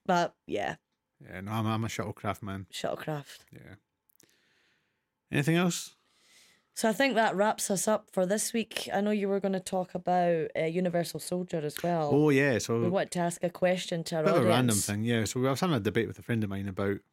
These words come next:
Speaker 2: or a mutual acquaintance of ours,
Speaker 1: Yep.
Speaker 2: about sci-fi versus movies and how films have different genres. Um, usually one overarching genre, then there's multiple genres in amongst that. And one of the men-, films that got mentioned was Act-, Universal Soldier. Now, I grew up watching Van Damme, Schwarzenegger,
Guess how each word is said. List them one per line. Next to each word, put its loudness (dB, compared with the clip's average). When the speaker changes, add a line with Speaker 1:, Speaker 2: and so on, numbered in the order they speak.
Speaker 2:
or 0
a 2
mutual -2
acquaintance -4
of -8
ours, -2
Speaker 1:
Yep. 0
Speaker 2:
about 2
sci-fi 0
versus -8
movies 0
and -2
how -4
films -2
have -2
different -6
genres. -2
Um, -4
usually 4
one 4
overarching 0
genre, 2
then -2
there's -6
multiple -2
genres -2
in -4
amongst -6
that. -8
And -2
one 4
of 4
the 6
men-, 4
films 4
that 0
got -2
mentioned 0
was -8
Act-, -4
Universal 2
Soldier. 0
Now, 2
I 0
grew 4
up -2
watching -2
Van 0
Damme, -2
Schwarzenegger, -4